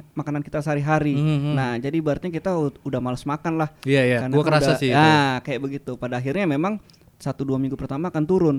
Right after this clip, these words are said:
Speaker 1: Tapi kalau kita nggak pakai aktivitas untuk ke depan, nah dia udah nggak jadi fungsinya lagi sebagai fat burner.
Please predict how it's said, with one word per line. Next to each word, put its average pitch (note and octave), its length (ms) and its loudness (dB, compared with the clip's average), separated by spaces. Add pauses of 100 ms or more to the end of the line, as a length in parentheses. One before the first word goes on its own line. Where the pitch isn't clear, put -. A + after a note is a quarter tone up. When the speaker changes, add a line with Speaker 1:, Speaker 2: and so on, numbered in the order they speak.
(340)
Speaker 1:
Tapi B2 300 -6
kalau D3+ 160 -2
kita D3 180 -10
nggak C3+ 180 -4
pakai C3 200 -10
aktivitas C#3 420 -12
untuk C#3+ 160 -12
ke C#3 120 -8
depan, E3 460 -2
nah A#2 300 -12 (420)
dia D3+ 260 -4
udah D3 220 -2
nggak B2+ 160 -4
jadi B2+ 240 -4
fungsinya C3 440 -6
lagi F#3+ 180 -4
sebagai D3+ 260 -4
fat D3 160 -6
burner. D3 300 0